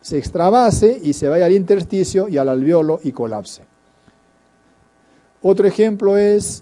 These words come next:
si usted viaja a Huancayo, se le malora el carro en Ticlio, hipoxia de altura. La hipoxia también condiciona edema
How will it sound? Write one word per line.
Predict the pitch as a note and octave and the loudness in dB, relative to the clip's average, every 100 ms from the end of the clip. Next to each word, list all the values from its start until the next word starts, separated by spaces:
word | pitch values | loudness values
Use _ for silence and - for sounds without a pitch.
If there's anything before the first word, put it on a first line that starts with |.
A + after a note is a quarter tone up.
| _ - | _ -18
si | E3 | -14
usted | - D3+ | -4 0
viaja | D#3 E3+ F3 F3+ | 2 2 0 -2
a | G#3 E3 C#3+ | -4 -8 -6
Huancayo, | D3 D3+ G#3+ G3 F#3 | -6 -2 2 2 2
se | C#3+ | -2
le | C3 | -6
malora | C3 D#3 D#3 | -4 -2 -4
el | D#3 | -2
carro | E3 E3 | -2 0
en | E3 | -2
Ticlio, | G#3 F#3+ F3 F#3+ G#3 - | -4 -2 -2 -2 -4 -14
hipoxia | D3 A#2+ G3+ G3+ - | -14 -2 0 0 -2
de | F3 | -2
altura. | D#3+ E3+ E3 A#2 G#2 _ _ _ _ _ | -2 -2 -2 -2 -10 _ _ _ _ _
La | C3 | -14
hipoxia | A#2 G3+ G3+ - F#3+ | -4 0 0 0 -4
también | F#3+ A#2+ A#2 D3 G3 F#3+ | -4 -10 -4 0 0 0
condiciona | F#3+ F3+ F3+ - E3+ D3 E3 - _ _ _ D#3+ | -2 -2 -4 -4 -4 -4 -10 -12 _ _ _ -2
edema | D#3 E3+ D#3 D#3 | 0 0 0 -4